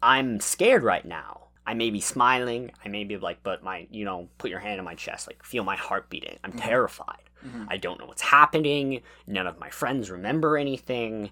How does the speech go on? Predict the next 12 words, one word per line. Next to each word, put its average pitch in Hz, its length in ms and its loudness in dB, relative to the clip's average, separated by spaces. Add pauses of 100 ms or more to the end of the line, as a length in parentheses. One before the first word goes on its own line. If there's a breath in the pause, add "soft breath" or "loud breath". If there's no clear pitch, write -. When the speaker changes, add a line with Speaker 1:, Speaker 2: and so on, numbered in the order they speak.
Speaker 2:
Mm-hmm. 117 300 -8
Speaker 1:
I'm 92 120 -6
scared. 147 520 2
I 101 60 4
don't 82 200 -6
know 85 200 -10 (140)
who 160 280 0
or 98 100 2
what 131 280 2
you 131 300 -2
are." 92 460 2
Speaker 2:
Mm-hmm. 151 280 -8